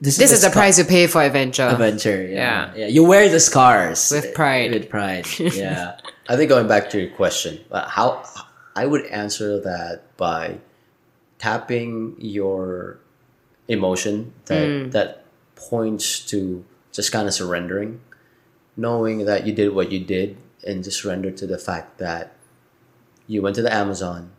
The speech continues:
Speaker 3: you have a fucking great story.
Speaker 2: <laughs>
Speaker 3: You,
Speaker 1: Yes.
Speaker 3: I didn't even know that there were dolphins and stingrays
Speaker 1: Me
Speaker 3: in the
Speaker 1: neither.
Speaker 3: Amazon River,
Speaker 2: Oh,
Speaker 3: but you
Speaker 2: now
Speaker 3: get
Speaker 2: I
Speaker 3: to
Speaker 2: know.
Speaker 3: experience that
Speaker 2: Yeah.
Speaker 3: firsthand.
Speaker 2: Yeah.
Speaker 3: And just surrender to the fact that that happened to you and there's nothing else that you can do about it.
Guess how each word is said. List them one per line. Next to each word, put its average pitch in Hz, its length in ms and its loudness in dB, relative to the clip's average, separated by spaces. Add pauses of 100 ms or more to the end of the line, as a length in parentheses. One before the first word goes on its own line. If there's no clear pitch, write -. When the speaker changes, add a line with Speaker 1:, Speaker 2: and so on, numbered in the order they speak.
(120)
Speaker 3:
you 98 120 -6
have 87 180 -6
a 82 60 -12
fucking 104 420 -10
great 95 260 -8
story. 82 680 -4
Speaker 2:
<laughs> - 640 -2
Speaker 3:
You, 113 600 -2
Speaker 1:
Yes. 107 560 -4
Speaker 3:
I 98 100 0
didn't 113 180 -2
even 98 200 -6
know 90 140 -4
that 90 220 -4
there 92 140 -6
were 90 360 -10
dolphins 98 720 -4
and 85 160 -16
stingrays 98 600 -6
Speaker 1:
Me 135 80 4
Speaker 3:
in 127 60 2
the 123 80 4
Speaker 1:
neither. 98 260 2
Speaker 3:
Amazon 98 400 -2
River, 151 460 2
Speaker 2:
Oh, - 40 -20 (100)
Speaker 3:
but 151 120 0
you 135 80 -2
Speaker 2:
now 143 140 2
Speaker 3:
get - 20 2
Speaker 2:
I 139 80 2
Speaker 3:
to 131 60 4
Speaker 2:
know. 131 80 2
Speaker 3:
experience 123 640 -2
that 139 80 0
Speaker 2:
Yeah. 143 240 2
Speaker 3:
firsthand. 110 640 -4 (200)
Speaker 2:
Yeah. 151 260 -2 (300)
Speaker 3:
And 120 160 -2
just 139 160 -2
surrender 156 280 0
to 156 120 -2
the 147 100 -2
fact 131 240 -6
that - 180 -6
that 123 160 -2
happened 120 320 -6
to 104 60 -6
you 107 100 -6
and 101 180 -10
there's 104 220 -8
nothing 101 300 -10
else - 160 -12
that - 160 -14
you 98 40 -20
can 95 160 -12
do 95 120 -12
about 90 320 -14
it. - 60 -20